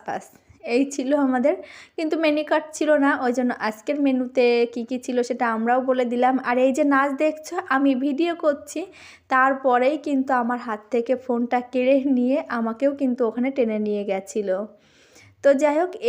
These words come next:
এই যে আনন্দের সময়টা, এটা যারা দু চোখে দেখতে পারে না তাদেরকে এক কথায় কী বলে আমি জানি না, কিন্তু তারা না সত্যি মানুষের মধ্যে চলার না।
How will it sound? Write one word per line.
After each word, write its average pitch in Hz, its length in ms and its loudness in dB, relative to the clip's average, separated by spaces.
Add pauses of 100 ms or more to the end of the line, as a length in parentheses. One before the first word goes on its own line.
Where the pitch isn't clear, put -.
এই 302 180 2
যে 359 160 0
আনন্দের 320 680 -2 (120)
সময়টা, 294 500 0 (200)
এটা 220 380 -2
যারা 247 260 0
দু 240 160 -4
চোখে 269 280 -2
দেখতে 262 400 0
পারে 262 280 2
না 254 60 -2
তাদেরকে 233 420 -4
এক 233 140 -4
কথায় 262 320 -6
কী 254 120 -4
বলে 233 220 0
আমি 254 180 4
জানি 240 320 0
না, 226 140 -4 (220)
কিন্তু 233 380 -4 (580)
তারা 262 200 2
না 294 160 0
সত্যি 247 400 -6
মানুষের 254 480 0
মধ্যে 247 320 -2
চলার 214 460 -4
না। 190 200 -10